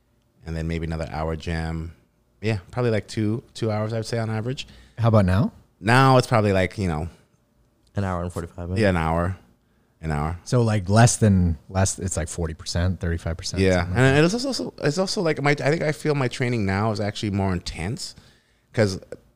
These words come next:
Speaker 1: my training then was more, like, with the team and, like, you know, like, with rugby, you're just, like, running drills and stuff. So I, I don't really, I wasn't really counting calories. Now I have this fucking Apple Watch that's looking at me every day saying, "You haven't done enough shit."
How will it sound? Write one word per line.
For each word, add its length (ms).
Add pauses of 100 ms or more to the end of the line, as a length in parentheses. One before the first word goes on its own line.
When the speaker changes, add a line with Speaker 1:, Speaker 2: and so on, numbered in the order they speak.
Speaker 1:
my 180
training 260
then 160
was 120
more, 280
like, 280
with 200
the 80
team 480
and, 80
like, 200
you 60
know, 200 (600)
like, 160
with 140
rugby, 300
you're 180
just, 140
like, 160
running 260
drills 300
and 80
stuff. 200
So 140
I, 160 (300)
I 100
don't 160
really, 400
I 80
wasn't 160
really 120
counting 360
calories. 380
Now 100
I 40
have 120
this 140
fucking 260
Apple 240
Watch 340 (240)
that's 220
looking 300
at 80
me 180
every 140
day 240
saying, 240
"You 120
haven't 180
done 120
enough 180
shit." 340